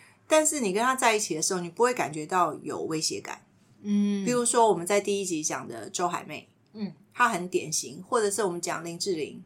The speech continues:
Speaker 1: 或者我们讲戴安娜王妃，就是说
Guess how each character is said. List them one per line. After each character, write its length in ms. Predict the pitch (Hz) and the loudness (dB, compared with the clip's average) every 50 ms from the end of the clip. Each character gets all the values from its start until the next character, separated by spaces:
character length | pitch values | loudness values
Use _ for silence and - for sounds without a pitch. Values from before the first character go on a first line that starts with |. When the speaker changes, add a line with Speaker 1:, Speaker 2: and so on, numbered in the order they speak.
| - _ _ _ _ _ _ _ _ | -20 _ _ _ _ _ _ _ _
Speaker 1:
或 160 | - 262 247 | -4 -2 2
者 80 | 226 226 | 2 2
我 60 | 196 | 2
们 160 | 185 185 185 | 2 0 -2
讲 320 | 180 - 170 165 165 170 175 | -2 0 0 0 -2 -2 2
戴 200 | - 214 208 202 | 4 4 6 6
安 80 | 208 | 4
娜 140 | 208 196 185 | 4 4 2
王 220 | 170 160 156 160 | 2 0 -2 -6
妃， 380 | 156 - 160 156 160 165 175 180 - _ _ _ _ _ | -6 -8 -10 -10 -10 -10 -14 -18 -20 _ _ _ _ _
就 120 | - - 311 | -6 0 2
是 60 | 311 | 4
说 260 | - 320 302 311 311 | 6 6 6 6 4